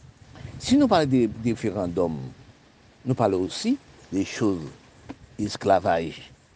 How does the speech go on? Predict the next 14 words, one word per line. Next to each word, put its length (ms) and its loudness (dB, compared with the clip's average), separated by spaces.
Nous 120 2
parlons 200 4
aussi 240 -6
des 140 2
responsabilités 920 -2
de 60 -8
nous. 180 -10
Nous 100 -4
sommes 220 -2
peut-être 240 0
pas 100 -4
responsabilités 460 -4
de 60 -8
nous. 100 -4